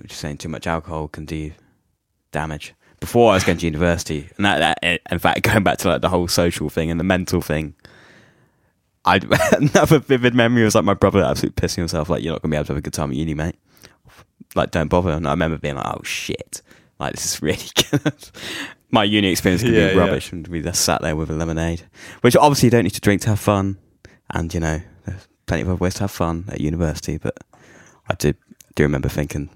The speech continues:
Speaker 1: "This is gonna ruin my next three years." <laughs> Maybe cut that bit
Speaker 2: Well,
Speaker 1: out.
Speaker 2: that, well, that didn't happen. <laughs> Well, that, that didn't, that didn't happen. We, uh, we, we all know you, uh, may have had a,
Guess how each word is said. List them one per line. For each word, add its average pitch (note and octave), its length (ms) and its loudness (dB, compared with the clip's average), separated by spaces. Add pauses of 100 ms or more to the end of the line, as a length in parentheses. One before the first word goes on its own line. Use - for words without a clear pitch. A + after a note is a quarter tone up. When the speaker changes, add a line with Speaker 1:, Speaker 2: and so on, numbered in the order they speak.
(240)
Speaker 1:
"This F2+ 120 -8
is - 80 -8
gonna D2 160 -4
ruin D2 280 -4
my D#2 180 -6 (1200)
next - 220 -4
three F2 180 6
years." A#2 360 2
<laughs> - 40 -20 (1700)
Maybe A#2+ 240 6
cut F2 200 2
that G2 120 4
bit A2+ 140 6
Speaker 2:
Well, A#2 80 6 (140)
Speaker 1:
out. D#3 40 6
Speaker 2:
that, - 200 4
well, B2+ 100 6
that C3+ 260 6
didn't A#2 180 0
happen. G2+ 440 0 (420)
<laughs> D3 1600 -2 (160)
Well, A#2 120 4
that, A#2+ 280 2
that C3+ 200 4
didn't, C3+ 320 2
that C3 180 4
didn't A#2+ 200 -2
happen. G2 460 0
We, G2+ 280 0
uh, G2+ 440 2 (140)
we, G2+ 240 -6
we G#2+ 220 2
all G#2+ 80 6
know G2+ 100 2
you, G2 460 -2 (140)
uh, F#2 380 -6 (100)
may G2+ 240 0
have G#2 180 -4
had F#2+ 180 0
a, F#2+ 280 -4